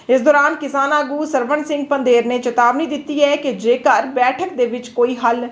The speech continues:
ਨਹੀਂ ਨਿਕਲਦਾ ਤਾਂ ਕਿਸਾਨ ਪੱਚੀ ਫਰਵਰੀ ਨੂੰ ਦਿੱਲੀ ਦੇ ਵੱਲ ਕੂਚ ਕਰਨਗੇ। ਕੇਂਦਰੀ ਵਿੱਤ ਮੰਤਰੀ ਨਿਰਮਲਾ ਸੀਤਾਰਮਨ ਨੇ ਲੋਕ ਸਭਾ ਦੇ ਵਿੱਚ ਆਮਦਨ ਟੈਕਸ ਬਿੱਲ ਦੋ ਹਜ਼ਾਰ ਪੱਚੀ ਪੇਸ਼ ਕੀਤਾ ਤੇ ਸਪੀਕਰ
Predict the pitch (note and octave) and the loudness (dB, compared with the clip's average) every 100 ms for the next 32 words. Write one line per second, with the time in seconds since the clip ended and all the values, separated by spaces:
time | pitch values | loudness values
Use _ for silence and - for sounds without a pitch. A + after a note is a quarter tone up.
0 | - B3 D#4 F4+ C#4+ C4+ A#3+ B3 B3 B3 | -6 -2 2 2 2 2 2 0 0 -4
1 | A#3 A3+ A#3+ B3 C4+ C4+ F4+ F4+ A#3+ A3+ | -6 -2 -2 -2 -4 -4 -2 0 2 2
2 | A3 D4 C#4+ D4 F4 - - - A3+ F4 | 0 -4 0 -2 -2 -8 -20 -4 2 4
3 | F4 G#4+ C#4 A#3 A#3 B3+ - - - E4+ | 4 4 2 2 0 -2 -10 -18 -2 0
4 | G4 - A3+ B3+ B3+ A3 - - _ _ | 0 0 0 0 -2 -4 -6 -18 _ _
5 | - D4+ D#4 G#4+ G#4+ G4+ F#4+ F#4+ F#4 G4 | 2 2 4 2 0 -2 0 0 0 -2
6 | G4 D#4+ D#4 F4 F#4+ G4 D#4+ D#4 D#4+ D#4 | 0 0 0 2 2 2 -2 0 0 0
7 | D#4+ D#4+ D#4 E4 F4 C#4 C#4+ D#4 E4 D#4+ | -2 -2 -2 0 0 2 2 0 0 2
8 | F4+ F#4 F4+ F#4 F#4+ D#4 E4 E4+ G4+ F#4+ | 0 -2 -6 -2 0 0 -2 -2 0 0
9 | D4 - - C#4 E4 B3+ C#4+ E4 F4 F4 | 0 -2 -10 -6 -6 -2 -2 0 0 0
10 | E4+ D4 F4 E4+ D4 D4 - D4 D4 D4 | -2 -4 -4 -4 -4 -6 -6 -6 0 0
11 | C#4+ D4 - D#4+ D#4 D4 D#4 | 0 -6 -6 -8 0 2 2